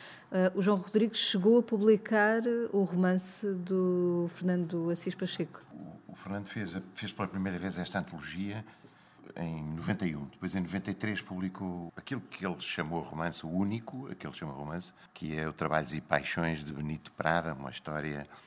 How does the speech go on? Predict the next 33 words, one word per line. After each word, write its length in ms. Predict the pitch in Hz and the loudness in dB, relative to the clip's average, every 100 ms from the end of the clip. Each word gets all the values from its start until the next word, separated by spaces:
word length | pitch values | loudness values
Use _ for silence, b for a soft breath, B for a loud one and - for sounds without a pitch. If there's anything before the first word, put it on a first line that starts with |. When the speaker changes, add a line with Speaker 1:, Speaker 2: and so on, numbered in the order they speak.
| - - | -20 -8
Speaker 2:
confessadamente 800 | 78 - - 80 73 76 73 78 | -6 -4 -2 -2 -2 -6 -6 -8
inspirada 580 | 73 - 78 80 78 - B B - | -8 -8 -6 -6 -6 -10 B B -2
na 140 | 87 | 0
história 920 | 78 - 90 87 87 85 80 80 82 - | 0 0 4 6 4 0 -2 -4 -6 -12
dos, 600 | 76 82 76 67 65 64 b b b _ | -8 -6 -6 -8 -10 -14 b b b _
do 220 | 69 82 | -6 -4
avô 320 | 78 92 98 | -2 2 4
galego 540 | 87 78 87 87 82 - - | 4 0 0 0 -2 -10 -14
que 80 | |
veio 300 | 65 80 78 | -6 -4 -4
para 240 | 73 73 71 | -6 -8 -8
Lisboa, 540 | 65 67 73 78 73 | -10 -8 -6 -4 -4
imigrado. 720 | 67 71 67 73 78 73 58 117 - b - - | -6 -8 -6 -2 0 0 -6 -12 -18 b -14 -6
O, 240 | 131 113 | -2 4
o 40 | |
Assis 460 | 160 - 170 147 - - - - - - - - | 4 4 2 -2 -4 -8 -18 -18 -18 -18 -18 -8
é 180 | 123 131 | -4 -2
um 560 | 127 123 120 120 117 113 | -2 -2 -2 -2 0 2
homem 220 | 117 117 | 4 2
um 40 | |
bocado 240 | - 113 - | 4 4 4
especial. 520 | - - 82 62 - - | -4 0 2 2 -4 -2
Ele 220 | 110 101 | 0 2
é, 40 | |
foi, 200 | 92 123 | 0 -4
foi 200 | 113 123 107 | 0 0 0
fundamentalmente 720 | 85 113 104 95 107 110 117 | 0 -2 -2 0 -2 -2 -4
um 40 | |
jornalista, 640 | 101 104 85 71 69 67 - | -4 -2 -2 -2 -6 -8 -8
como 220 | 76 64 | -8 -6
sabem, 460 | - 62 58 60 | -6 -6 -6 -6
não 100 | 64 | -8
é? 140 | 71 | -10